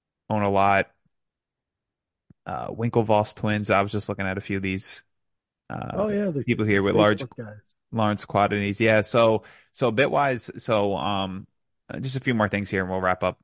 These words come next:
Speaker 1: and we'll get out of here. So Bitwise had their, one of their, like,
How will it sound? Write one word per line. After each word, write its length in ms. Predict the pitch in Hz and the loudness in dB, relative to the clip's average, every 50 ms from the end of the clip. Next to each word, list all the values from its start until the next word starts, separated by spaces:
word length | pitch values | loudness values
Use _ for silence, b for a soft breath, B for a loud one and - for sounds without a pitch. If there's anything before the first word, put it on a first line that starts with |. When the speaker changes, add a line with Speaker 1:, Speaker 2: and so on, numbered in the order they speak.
| _ - | _ -16
Speaker 1:
and 200 | - 95 95 90 | -14 -14 -10 -8
we'll 260 | 92 80 85 - - _ _ _ - - | -8 -8 -8 -10 -14 _ _ _ -20 -12
get 160 | - 95 92 92 | -8 -6 -2 0
out 140 | 92 92 | 0 0
of 80 | 95 92 | 0 -2
here. 420 | 95 95 95 95 95 92 95 - _ _ _ _ _ _ _ - | -2 -2 0 0 0 -2 -4 -6 _ _ _ _ _ _ _ -4
So 140 | - 117 104 | -2 0 2
Bitwise 500 | 95 139 151 190 190 175 160 151 131 - | 4 4 4 6 4 4 4 4 2 0
had 560 | - - 127 120 117 113 107 107 101 98 92 | -2 2 4 4 6 6 4 2 0 0 0
their, 300 | 104 110 120 117 117 113 | 2 2 4 4 2 2
one 180 | 104 98 110 113 | 0 0 -2 -2
of 80 | 117 113 | -2 -2
their, 200 | 110 107 107 104 | -2 -2 -2 0
like, 380 | 101 98 98 95 - - - | 0 0 -2 -2 -4 -10 -20